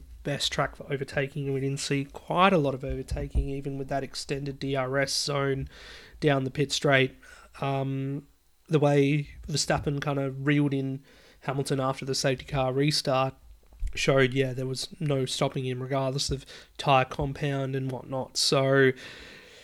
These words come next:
that was an intriguing part of the race. Uh, sadly, we didn't actually see it unfold that way because we had a virtual safety car out on lap forty-eight for a bizarre stoppage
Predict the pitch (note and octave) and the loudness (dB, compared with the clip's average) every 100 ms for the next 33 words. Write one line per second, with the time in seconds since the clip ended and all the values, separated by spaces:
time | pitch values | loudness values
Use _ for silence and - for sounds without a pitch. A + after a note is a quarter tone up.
0 | - - _ _ - E3+ D#3+ D#3 D3+ D3+ | -20 -20 _ _ -10 6 6 6 2 4
1 | D3 - D3 C#3+ C#3 C#3 - C#3+ C3 B2+ | 2 4 4 4 2 -2 0 2 2 2
2 | C3 D3+ D#3+ E3 - - - - C3 - | 2 6 8 6 4 0 0 -2 2 6
3 | C#3+ C#3 C#3+ C#3 C#3 C3+ - C#3+ C3 - | 6 6 2 2 2 0 0 -4 -4 -2
4 | C#3+ C3 B2 - D#3 F#3 F3+ D3 - - | 0 0 -2 0 4 6 6 2 -4 0
5 | D3 B2+ C3+ D3 D#3 D3 D3+ C#3 G#2 - | 0 2 2 4 2 0 2 2 2 -2
6 | - - D3 C#3 C3+ C#3+ C#3 - D3 C#3 | -10 -6 -2 0 2 2 0 -4 -4 -4
7 | C3 - C#3+ C3 C3+ C3+ C3+ C3 C#3 - | -4 -6 -4 -2 -2 -2 -4 -4 -4 -6
8 | - - C#3+ D#3 D3+ D3+ D3+ - D#3 C#3 | -12 -8 -6 -2 0 0 -4 -6 -2 -2
9 | C3+ B2+ D3 C#3 C#3 - - D#3 - B3+ | -2 -2 0 0 0 -2 0 0 4 4
10 | G3 - | 4 0